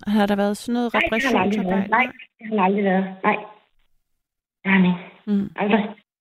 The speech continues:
Speaker 2: Og det, øh, det er ikke fordi, det er som sådan er, er noget, jeg sådan synes, at det er entydigt godt, at det har han ikke været. Nej, men det har han bare aldrig været.
Speaker 1: Nej, nej.
Speaker 2: Det har han bare ikke. Og det, det synes jeg også et eller andet sted jo, øh,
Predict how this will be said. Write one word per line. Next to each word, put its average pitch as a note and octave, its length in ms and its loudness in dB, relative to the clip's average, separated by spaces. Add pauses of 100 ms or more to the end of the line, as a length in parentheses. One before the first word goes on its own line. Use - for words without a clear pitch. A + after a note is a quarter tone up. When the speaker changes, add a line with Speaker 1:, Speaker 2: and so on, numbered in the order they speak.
(680)
Speaker 2:
Og D3+ 100 -6
det, A3+ 120 4 (220)
øh, D#3+ 160 4
det D#3 80 2
er F3 100 6
ikke - 140 -4
fordi, A3+ 140 2 (140)
det F3+ 120 6
er E3+ 120 0
som E3 80 0
sådan F#3 320 2
er, E3+ 160 4 (420)
er D#3 140 -4
noget, F#3 200 6
jeg F3 180 4
sådan F3 260 2
synes, F#3 280 4
at E3+ 180 2
det F#3 120 8
er F3+ 160 4
entydigt F#3+ 380 0
godt, E3+ 160 4
at F3 140 2
det F#3 80 6
har F#3+ 140 4
han D#3+ 100 2
ikke F3 120 2
været. E3+ 240 4 (380)
Nej, F#3+ 80 4
men F3+ 160 2
det F#3+ 80 2
har A#3+ 200 4
han A3 80 0
bare E3 160 0
aldrig D#3+ 180 2
været. D3+ 260 0 (120)
Speaker 1:
Nej, A#3 200 2 (440)
nej. G#3+ 100 -4 (440)
Speaker 2:
Det G#3+ 80 2
har G3+ 120 2
han F#3 120 2
bare E3 240 2
ikke. - 160 -8 (1120)
Og F3 100 0
det, A3 340 4
det A3+ 120 2
synes A3+ 220 2
jeg G3+ 80 4
også F3 200 4
et - 40 2
eller F#3 120 4
andet F#3 180 2
sted F#3+ 200 4
jo, E3+ 320 6
øh, D3+ 120 2